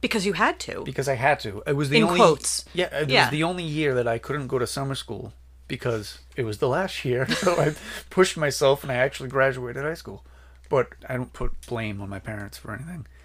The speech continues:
Speaker 2: But they did push the
Speaker 1: Mm-hmm.
Speaker 2: school thing, like, "Hey, you know, you wanna do this, you wanna have your own business." So I went to Bristol Community College, took some classes, hated it.
Speaker 1: Mm.
Speaker 2: Go the entrepreneurship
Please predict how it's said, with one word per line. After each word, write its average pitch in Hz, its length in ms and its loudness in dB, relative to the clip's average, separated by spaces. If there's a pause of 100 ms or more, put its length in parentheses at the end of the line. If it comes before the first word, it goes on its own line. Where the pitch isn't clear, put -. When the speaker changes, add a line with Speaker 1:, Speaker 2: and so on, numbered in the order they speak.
(480)
Speaker 2:
But 120 160 -4
they 127 180 2
did 135 280 0 (160)
push - 220 -8
the - 100 -12
Speaker 1:
Mm-hmm. 104 60 -4
Speaker 2:
school 156 200 -2
thing, 113 240 -10
like, 107 220 -12
"Hey, 127 320 -6
you 135 120 -6
know, 117 160 -6
you 135 220 -4
wanna 131 340 -4
do 120 220 -6
this, 131 460 -6 (600)
you 143 140 -8
wanna 123 180 -4
have 127 160 0
your 131 100 2
own 127 140 0
business." 156 560 -2 (160)
So 135 260 2
I 127 220 2
went 135 280 -4
to 127 300 -4 (320)
Bristol 135 260 -4
Community 143 380 -4
College, 120 520 0 (160)
took - 180 -6
some 120 380 -6 (180)
classes, 117 500 -2 (140)
hated 117 480 -8
it. 107 160 -6 (420)
Speaker 1:
Mm. 160 200 -6 (460)
Speaker 2:
Go 131 280 2
the 120 360 -6
entrepreneurship 127 1000 -4